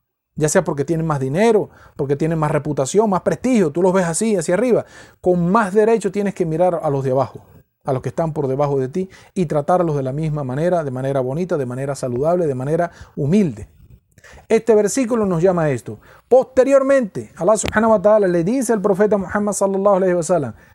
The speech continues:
capítulo dos del Sagrado Corán, versículo treinta. Capítulo dos del Sagrado Corán, versículo treinta. "Y cuando tu Señor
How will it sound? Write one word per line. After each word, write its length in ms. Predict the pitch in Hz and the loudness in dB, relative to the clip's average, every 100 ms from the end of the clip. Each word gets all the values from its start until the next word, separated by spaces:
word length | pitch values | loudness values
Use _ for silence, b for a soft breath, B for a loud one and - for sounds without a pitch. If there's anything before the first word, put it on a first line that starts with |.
| _ | _
capítulo 680 | 190 175 247 196 220 190 185 | -2 0 -2 -2 0 2 2
dos 260 | 160 233 220 | 4 2 2
del 160 | 208 | 0
Sagrado 460 | 190 180 202 214 196 | 0 2 2 2 0
Corán, 340 | 196 220 208 | 2 2 2
versículo 800 | 175 165 - 220 190 202 190 165 - | 0 0 -4 -6 -4 -2 -2 -4 -4
treinta. 880 | 202 220 220 208 180 143 160 - _ - _ _ _ _ | 0 2 2 0 -4 -4 -6 -8 _ -20 _ _ _ _
Capítulo 580 | - 139 202 180 220 214 | -10 -6 -6 -2 2 4
dos 400 | 170 190 135 131 | 4 2 2 -2
del 140 | 160 | -2
Sagrado 460 | 147 151 180 208 208 | -2 0 2 2 2
Corán, 280 | 190 220 220 | 2 2 2
versículo 520 | 170 156 196 190 170 | -2 -2 -4 -2 0
treinta. 420 | 185 156 113 107 B B B _ | -2 -2 -6 -12 B B B _
"Y 160 | 202 | -8
cuando 460 | - 226 233 226 214 | 2 2 4 2 2
tu 180 | 240 226 | 0 -2
Señor 560 | - 208 233 226 - | 0 0 2 2 0